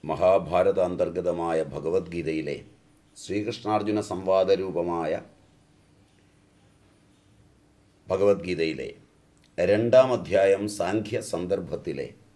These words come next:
"നാസതോ വിദ്യതേ ഭാവോ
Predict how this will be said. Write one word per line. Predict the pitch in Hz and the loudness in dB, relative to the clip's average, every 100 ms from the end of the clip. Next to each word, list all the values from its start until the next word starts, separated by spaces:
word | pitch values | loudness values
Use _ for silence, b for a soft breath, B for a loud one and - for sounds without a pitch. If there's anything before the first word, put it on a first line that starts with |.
| _ _ _ _ _ _ _ _ _ _ _ _ _ _ _ | _ _ _ _ _ _ _ _ _ _ _ _ _ _ _
"നാസതോ | - 90 110 - 135 127 123 | -6 -2 -2 0 -2 0 2
വിദ്യതേ | 113 107 117 113 107 80 | 0 2 2 2 0 -2
ഭാവോ | 85 101 | 0 2